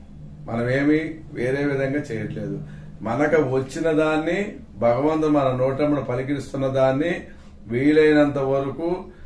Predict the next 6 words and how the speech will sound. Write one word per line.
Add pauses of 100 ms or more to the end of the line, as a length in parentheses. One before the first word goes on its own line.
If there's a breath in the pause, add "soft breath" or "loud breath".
(260 loud breath)
పద
అక్షర
దోషం
లేకుండా (180)
ప్రయత్నం
చేస్తూ